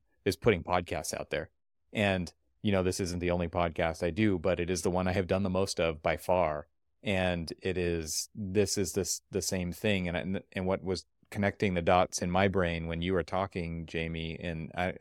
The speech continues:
I would be curious to hear your guys' perspective on this as well, is this podcast has done what your sketching did when you talked about creating connections and relationships and opportunities. And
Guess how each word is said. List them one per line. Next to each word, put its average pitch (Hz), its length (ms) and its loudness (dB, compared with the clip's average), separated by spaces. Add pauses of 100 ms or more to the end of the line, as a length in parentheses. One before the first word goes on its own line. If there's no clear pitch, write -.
(100)
I 87 80 -4
would 85 160 -4
be 87 160 -4
curious 90 420 0
to 92 100 -6
hear 85 400 -2
your 87 240 -6 (200)
guys' 82 220 0
perspective 87 580 -4
on 82 160 -2
this 82 180 -4
as 80 120 -10
well, 92 440 4
is 90 340 0 (540)
this 113 400 4
podcast 104 760 2
has 87 160 0
done 85 340 0
what 87 160 2
your 85 160 0
sketching 85 440 -4
did 78 200 -4
when 85 160 -4
you 87 100 -4
talked 90 260 0
about 85 260 -2
creating 82 440 -4 (380)
connections 87 540 -2
and 82 120 -4
relationships 82 640 -4
and 82 80 -6
opportunities. 82 920 -4 (680)
And 113 440 2